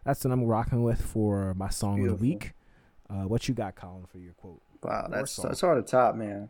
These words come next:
Speaker 2: I feel like changing my quote, but I'm gonna rock with it anyway. This is a great, it was great. It's a great song. It's a great song.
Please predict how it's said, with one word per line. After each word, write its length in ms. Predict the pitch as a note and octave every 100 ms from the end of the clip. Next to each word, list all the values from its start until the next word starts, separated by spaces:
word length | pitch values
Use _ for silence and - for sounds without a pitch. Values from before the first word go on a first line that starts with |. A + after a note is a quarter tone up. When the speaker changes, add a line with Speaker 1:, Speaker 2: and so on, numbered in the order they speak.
| -
Speaker 2:
I 400 | - - - -
feel 100 | F3+
like 140 | D3+ A#2+
changing 320 | C#3+ C3 A#2+
my 100 | A2+
quote, 460 | - B2+ A#2+ - -
but 180 | A#2+
I'm 140 | A#2 D3
gonna 100 | B2
rock 320 | A#2 A#2+ -
with 100 | A#2
it 120 | A2
anyway. 560 | A2+ A2+ A2+ A2 G#2 G#2+ _ _ _ _ _ _ -
This 300 | - C3 C3
is 140 | B2
a 40 | G#2+
great, 360 | B2 A#2+ A#2
it 80 | -
was 180 | B2 A2
great. 440 | A#2+ A#2+ A#2 A2+ _ _ _ _ -
It's 80 | -
a 40 |
great 160 | B2+ A2
song. 340 | - G#2 G2 - _ _ _ - -
It's 100 | -
a 20 |
great 200 | A2 G2
song. 280 | - G2